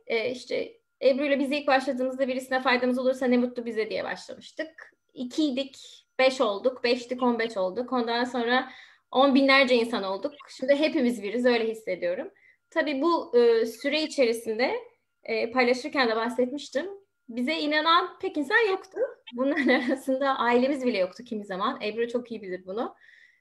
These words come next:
E, hep bir destek, hep bir arkamızda güç hissettiğimiz zaman bazen oralar boştu. Fakat biz her zaman kendimize güvendik. Ama benim otuz senelik arkadaşım var.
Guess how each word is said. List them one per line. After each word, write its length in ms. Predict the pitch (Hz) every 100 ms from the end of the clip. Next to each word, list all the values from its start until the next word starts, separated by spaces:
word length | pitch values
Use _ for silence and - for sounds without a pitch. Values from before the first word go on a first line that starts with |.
| -
E, 300 | 226 220 208
hep 320 | - 302 -
bir 100 | 269
destek, 460 | 269 262 - 262 269
hep 260 | 247 -
bir 360 | 247 240 220 -
arkamızda 480 | 208 233 240 220 240
güç 280 | 247 247 -
hissettiğimiz 600 | - 233 240 233 254 247
zaman 400 | 196 202 311 - - _ _ _ _ _ -
bazen 300 | 269 349 339
oralar 360 | 285 302 427
boştu. 540 | 349 381 - 262 359 427
Fakat 400 | 269 285 320 320
biz 200 | 294 -
her 180 | 277 311
zaman 280 | 277 226 240
kendimize 400 | 214 190 190 190
güvendik. 680 | 185 185 180 247 440 _ _
Ama 280 | 294 330 277
benim 240 | 294 349 415 381 415 _ _ _ _ _ _ _ -
otuz 280 | 247 240 330
senelik 360 | 277 254 247
arkadaşım 580 | 254 247 254 254 262 269
var. 340 | 220 320 -